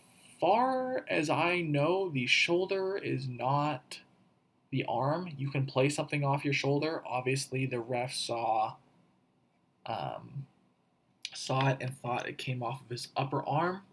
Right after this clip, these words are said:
versus his shoulder, which you can't play it with your upper arm. You can play it with your shoulder, but you can't play it with your upper arm.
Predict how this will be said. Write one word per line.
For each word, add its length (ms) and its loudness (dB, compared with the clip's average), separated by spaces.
versus 320 -2
his 120 2
shoulder, 420 0
which 300 -6
you 100 -16
can't 320 -2
play 120 -2
it 80 -2
with 100 -8
your 160 -2
upper 240 -2
arm. 240 -2
You 80 -4
can 140 -16
play 180 -2
it 100 -2
with 100 -10
your 100 -8
shoulder, 340 2
but 140 -6
you 80 -20
can't 220 -4
play 100 -2
it 80 -2
with 100 -2
your 140 -2
upper 200 -4
arm. 380 0